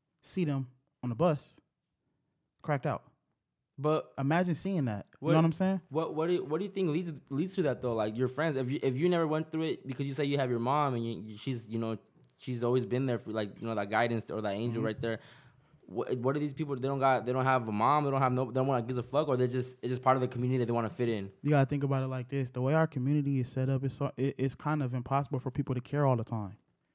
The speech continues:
Speaker 1: So it's like your mom working every day, but she gotta come home and pay the
Speaker 2: Okay.
Speaker 1: bills, or she gotta come home and cook, or she might not be able to cook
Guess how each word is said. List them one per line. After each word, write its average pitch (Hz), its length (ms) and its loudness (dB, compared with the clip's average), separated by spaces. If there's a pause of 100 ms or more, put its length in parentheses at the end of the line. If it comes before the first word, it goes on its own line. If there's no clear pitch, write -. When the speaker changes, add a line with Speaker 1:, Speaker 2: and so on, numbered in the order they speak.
(220)
Speaker 1:
So 143 200 0
it's 135 120 -4
like 131 200 0 (220)
your 131 140 -2
mom 135 300 2
working 123 260 4
every 113 220 -2
day, 113 320 -4 (100)
but 120 140 -2
she 143 120 -6
gotta 123 200 0
come 117 160 -4
home 117 400 -2
and 117 100 -6
pay 123 100 -4
the 113 120 -2
Speaker 2:
Okay. - 20 -10
Speaker 1:
bills, 117 340 -2
or 117 120 -4
she 127 100 -8
gotta 127 160 -2
come 120 140 -4
home 120 100 -2
and 117 100 -6
cook, 123 280 -6
or 123 80 -2
she 151 120 -8
might 143 180 -6
not 175 120 -8
be 131 80 -4
able 110 140 -8
to 110 40 -10
cook - 280 -4